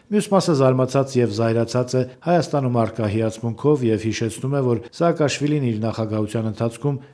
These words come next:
շատ էր խաղում Թուրքիայի և Ադրբեջանի խաղը, որոնք ամեն ինչ անում են Հայաստանը մեկուսացնելու համար։ Ամենևին խնդիր չունենք քննարկել, թե ինչքանով էր իրավացի Սաակաշվիլին։ Այստեղ հետաքրքրական է Հայաստանի հասարակության արձագանքը։ Սաակաշվիլիի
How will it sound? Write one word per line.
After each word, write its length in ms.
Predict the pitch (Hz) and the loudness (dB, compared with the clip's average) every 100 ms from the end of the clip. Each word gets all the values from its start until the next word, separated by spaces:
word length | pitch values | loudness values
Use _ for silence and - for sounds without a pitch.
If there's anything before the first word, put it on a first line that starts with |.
| - | -10
շատ 360 | - 160 - 107 | 0 2 2 -2
էր 40 | - | -2
խաղում 300 | 104 113 123 | -4 -4 -4
Թուրքիայի 380 | 113 101 113 107 | -6 -4 -2 0
և 180 | 107 104 | 0 -2
Ադրբեջանի 580 | 107 107 113 113 120 120 | -4 -2 -2 0 -2 -2
խաղը, 200 | 143 135 90 - _ | 0 -2 -4 -14 _
որոնք 280 | 190 202 160 | 4 4 4
ամեն 160 | 156 156 | 4 4
ինչ 80 | 143 143 | 2 2
անում 160 | 139 | 2
են 120 | 135 123 | 2 2
Հայաստանը 440 | 123 - 120 113 110 | 0 0 -2 0 -2
մեկուսացնելու 680 | 120 - 117 - 123 123 131 | -4 -4 -4 -4 -2 0 2
համար։ 280 | 147 117 - - _ | 0 -4 -10 -20 _
Ամենևին 440 | 139 175 180 180 - | -2 2 4 2 0
խնդիր 280 | 175 185 180 | 0 0 0
չունենք 300 | 190 196 120 - | 0 2 0 -2
քննարկել, 480 | 113 113 117 139 131 | -2 0 0 0 0
թե 60 | 139 139 | 2 2
ինչքանով 400 | 135 - 165 135 | 0 0 2 2
էր 120 | 98 | 0
իրավացի 380 | 98 104 107 107 110 | 0 0 -2 -4 -4
Սաակաշվիլին։ 680 | 117 120 139 127 143 101 - _ - | 0 0 0 -2 -2 -4 -8 _ -4
Այստեղ 240 | 175 175 156 | -2 2 2
հետաքրքրական 680 | 156 143 123 - 127 127 127 | 4 2 0 0 0 0 0
է 60 | 120 | 2
Հայաստանի 460 | 120 117 123 117 | 2 0 -2 0
հասարակության 640 | 113 107 117 117 117 131 131 | 0 0 -2 -2 -2 0 0
արձագանքը։ 540 | 131 147 147 143 - - _ - - | 0 0 0 -2 -4 -14 _ -6 2
Սաակաշվիլիի 640 | 180 185 180 180 165 156 | 2 4 2 4 4 6